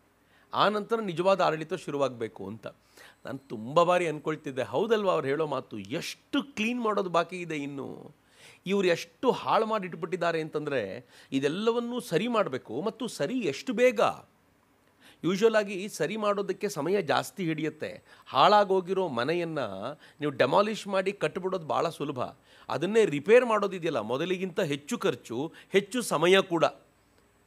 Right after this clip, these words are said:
ಭಾರತವನ್ನು ಹಂಗೆ ಮಾಡ್ಬೇಕು. ನೀವು ಡೆಮಾಲಿಷ್ ಮಾಡಿ ಹೊಸದನ್ನು ಕಟ್ಲಿಕ್ಕಂತೂ ಆಗಲ್ಲ. ಇದಕ್ಕಿರುವಂಥ ಪರಂಪರೆಯನ್ನು ಉಳಿಸ್ಕೊಂಡು,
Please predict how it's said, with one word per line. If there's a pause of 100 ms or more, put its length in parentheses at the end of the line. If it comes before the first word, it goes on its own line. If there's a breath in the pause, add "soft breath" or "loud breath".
(300)
ಭಾರತವನ್ನು
ಹಂಗೆ
ಮಾಡ್ಬೇಕು.
ನೀವು
ಡೆಮಾಲಿಷ್
ಮಾಡಿ
ಹೊಸದನ್ನು
ಕಟ್ಲಿಕ್ಕಂತೂ
ಆಗಲ್ಲ.
ಇದಕ್ಕಿರುವಂಥ
ಪರಂಪರೆಯನ್ನು
ಉಳಿಸ್ಕೊಂಡು,